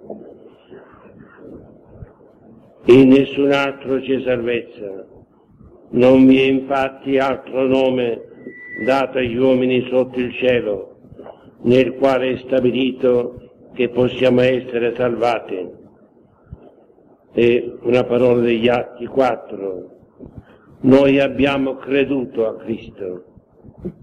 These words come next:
noi l'abbiamo proclamato Signore, noi ce lo siamo tenuto come Salvatore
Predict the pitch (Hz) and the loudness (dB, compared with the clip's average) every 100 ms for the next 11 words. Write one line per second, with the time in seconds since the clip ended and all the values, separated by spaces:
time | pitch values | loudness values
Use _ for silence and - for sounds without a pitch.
0 | - _ _ - - 113 127 139 135 135 | -20 _ _ -20 -4 4 6 6 4 0
1 | 127 135 143 135 135 127 139 135 135 131 | 0 -2 0 -2 -4 -4 -4 -2 -2 0
2 | 143 131 135 - 123 117 110 95 95 90 | -2 -4 -10 -10 -8 -6 -6 -6 -10 -16
3 | 80 _ _ _ _ _ _ _ _ - | -18 _ _ _ _ _ _ _ _ -4
4 | 113 127 135 127 127 123 - - - _ | 2 4 6 2 0 -6 -8 -14 -20 _
5 | - 127 123 117 - 131 127 127 127 123 | -4 0 0 -2 0 0 0 -2 -2 -4
6 | - - - - - _ _ _ _ _ | -10 -20 -20 -18 -18 _ _ _ _ _
7 | _ - - - - 139 135 151 - 143 | _ -18 -18 -18 0 4 6 4 4 2
8 | - 143 139 139 139 147 139 135 139 143 | 2 2 4 2 0 -2 0 -2 -2 0
9 | 120 113 104 | 0 -2 -4